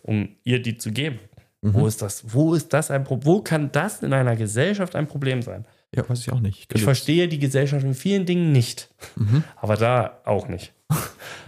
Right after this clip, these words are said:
Speaker 1: Weil das, also die, die dann das Problem da sehen.
Speaker 2: Ja.
Speaker 1: Ich find's zum Beispiel auch total strange, dass es in Behördengebäuden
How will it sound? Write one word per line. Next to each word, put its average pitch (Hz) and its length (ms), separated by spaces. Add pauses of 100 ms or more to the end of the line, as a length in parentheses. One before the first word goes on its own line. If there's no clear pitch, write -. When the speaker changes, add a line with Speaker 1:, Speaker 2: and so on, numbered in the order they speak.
Speaker 1:
Weil 92 160
das, 104 320
also 98 260
die, 113 300
die 110 200
dann 95 200
das 90 140
Problem 95 440
da 87 180
sehen. 92 340 (340)
Speaker 2:
Ja. 104 60
Speaker 1:
Ich 92 120
find's 147 360
zum - 140
Beispiel 123 240
auch 107 100
total 123 540 (140)
strange, 139 540 (100)
dass 113 180
es 117 120
in 107 300
Behördengebäuden 120 1400